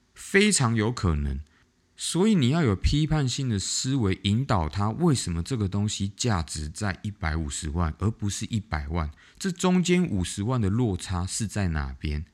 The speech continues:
你要去做一个批判性的思维，反驳他这个问题。如果你没有这个技能，没有这个批判性的思维逻辑在的时候，你要考虑别的行业，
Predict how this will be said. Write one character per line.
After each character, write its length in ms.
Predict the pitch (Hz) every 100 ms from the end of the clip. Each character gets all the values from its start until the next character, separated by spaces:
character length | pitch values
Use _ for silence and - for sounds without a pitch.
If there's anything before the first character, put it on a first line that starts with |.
| _ _ _ _
你 120 | 101
要 80 | 139
去 140 | 180
做 240 | 165 180 165
一 20 |
个 100 | 127
批 220 | - 143
判 160 | 143 147
性 80 | 139
的 60 |
思 160 | 117 135
维， 160 | 117
反 420 | 92 - 98 82 76
驳 240 | 80 80
他 180 | 101 120
这 120 | 123
个 100 | 95
问 260 | 87 90 76
题。 200 | - - _ _
如 80 | 190
果 140 | 226
你 120 | 208 107
没 200 | 113 156
有 120 | 151
这 160 | -
个 160 | 151 123
技 280 | - - 120
能， 260 | 85 78 -
没 140 | 131
有 100 | 175
这 200 | - 165
个 100 | 127
批 180 | - 135
判 180 | 139 127
性 220 | 139 123
的 80 | 95
思 380 | - - 143
维 180 | 147 104
逻 220 | 92 92
辑 160 | 110 87
在 140 | 87
的 100 | 95
时 180 | 85 -
候， 260 | 80 87 76 _ _ _ - _ _ _ _ _ _ -
你 160 | 101
要 160 | 107 143
考 220 | 107 85
虑 120 | 107
别 220 | 98 82
的 80 | 85
行 220 | 71 69
业， 240 | 71 73